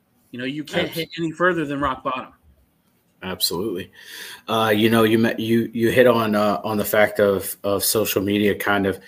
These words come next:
Speaker 2: kind of being this, uh, the g-, a good thing for mental health, but also a bad thing. And I, you know, I, I do a lot on TikTok. Um, that's, that's my main platform.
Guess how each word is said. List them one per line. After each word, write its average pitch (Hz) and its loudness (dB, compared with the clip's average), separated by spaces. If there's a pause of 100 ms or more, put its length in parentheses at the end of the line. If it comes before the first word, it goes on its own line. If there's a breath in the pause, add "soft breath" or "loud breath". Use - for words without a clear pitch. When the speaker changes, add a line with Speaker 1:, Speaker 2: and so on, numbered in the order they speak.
(280 loud breath)
Speaker 2:
kind 101 0
of 90 -2
being 98 0
this, 92 0
uh, 90 0 (880 soft breath)
the 127 6
g-, 127 4 (100)
a 120 6
good 139 8
thing 165 10
for 120 2
mental 113 2
health, 107 2
but 107 2
also 107 2
a 85 -6
bad 107 4
thing. 104 2
And 98 0
I, 107 2
you 113 -4
know, 107 -2
I, 101 0
I 107 -2
do 110 2
a 104 2
lot 101 0
on 92 -2
TikTok. - -8
Um, 90 -4
that's, - -2 (100)
that's 101 0
my 110 4
main 107 4
platform. 95 0